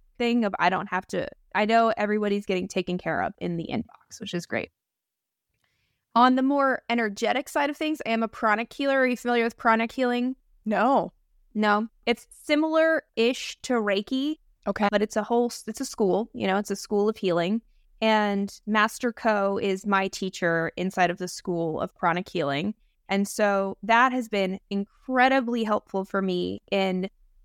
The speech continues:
Speaker 1: understanding my energy and managing my energy and being aware of my energy. Because the truth is, like, sometimes I wake up and I'm like, "I just don't have it in me today."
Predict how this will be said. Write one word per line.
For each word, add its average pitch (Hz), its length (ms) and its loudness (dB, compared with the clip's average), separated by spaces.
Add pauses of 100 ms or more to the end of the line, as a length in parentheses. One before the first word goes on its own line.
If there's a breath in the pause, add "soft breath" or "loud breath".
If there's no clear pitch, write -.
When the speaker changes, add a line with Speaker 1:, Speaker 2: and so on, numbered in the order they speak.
(560)
Speaker 1:
understanding 220 680 2
my 330 80 2
energy 311 800 0
and 196 180 -2
managing 240 480 0
my 269 140 2
energy 262 720 -2
and 208 300 -2
being 226 300 0 (100)
aware 208 540 4
of 185 140 0
my 185 140 -2
energy. 208 580 -4
Because 247 240 0
the 330 80 -4
truth 415 300 0
is, 415 160 -2
like, 170 180 0
sometimes 359 540 0
I 294 160 4
wake 165 240 -2
up 143 220 4
and 226 180 0
I'm 247 120 0
like, 240 280 -2 (460)
"I 277 120 4 (100)
just 262 140 -2
don't 294 180 4
have 285 240 2
it 226 80 0
in 330 140 2
me 254 100 0
today." - 320 -10